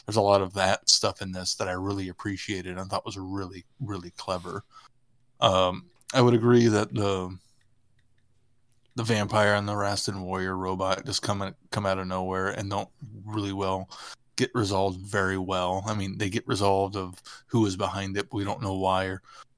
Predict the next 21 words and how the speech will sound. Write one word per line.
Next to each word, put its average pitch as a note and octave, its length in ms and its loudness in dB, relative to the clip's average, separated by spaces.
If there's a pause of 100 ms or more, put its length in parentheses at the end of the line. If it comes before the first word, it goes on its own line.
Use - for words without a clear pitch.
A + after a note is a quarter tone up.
(100)
or F#2+ 320 -2 (220)
how F#2+ 760 0 (220)
they G2+ 160 -4
were F#2+ 200 -4
involved F#2+ 440 -2
with G2 220 -8
it. F#2 140 -4 (840)
Um, F#2+ 600 4 (1600)
and A2+ 520 4 (540)
I C#3 80 6
think C#3 340 0 (2000)
overall, B2 800 10 (800)
he B2 160 2
has B2 280 2
the - 80 -6
tone B2 360 2
of A#2+ 140 -2
the A#2 160 -2
second - 460 0
Doctor A2 320 2
down A2 420 -2